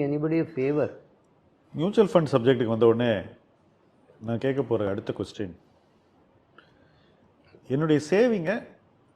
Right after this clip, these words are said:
Speaker 2: நானே இன்வெஸ்ட் பண்ணலாமா, இல்ல ஒரு நல்ல அட்வைசரை வச்சு இன்வெஸ்ட் பண்ணலாமா மியூச்சுவல் ஃபண்டில், இல்ல ரெண்டும் வேணாம்னு சொல்லிட்டு நானே டைரக்டா ஷேர்ல இன்வெஸ்ட் பண்ணலாமா? மியூச்சுவல் ஃபண்டெல்லாம்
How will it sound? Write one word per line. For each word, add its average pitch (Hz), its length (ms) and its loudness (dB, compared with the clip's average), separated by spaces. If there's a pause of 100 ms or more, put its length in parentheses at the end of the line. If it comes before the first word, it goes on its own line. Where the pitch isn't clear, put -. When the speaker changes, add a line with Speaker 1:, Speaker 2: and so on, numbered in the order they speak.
(220)
Speaker 2:
நானே 156 520 0
இன்வெஸ்ட் 135 220 -6
பண்ணலாமா, 101 500 -8 (480)
இல்ல 160 400 -2 (1000)
ஒரு 151 120 -2
நல்ல 147 260 2
அட்வைசரை 160 360 0
வச்சு 123 260 -2
இன்வெஸ்ட் 101 260 -8
பண்ணலாமா 95 440 -10 (1300)
மியூச்சுவல் 117 420 -2
ஃபண்டில், 95 300 -6 (1080)
இல்ல 185 240 0
ரெண்டும் 214 440 2
வேணாம்னு 196 180 2
சொல்லிட்டு 170 640 -2 (200)
நானே 190 420 0
டைரக்டா 175 500 2
ஷேர்ல 135 280 4
இன்வெஸ்ட் 107 240 -8
பண்ணலாமா? 92 500 -8 (1700)
மியூச்சுவல் 226 400 2
ஃபண்டெல்லாம் 180 540 4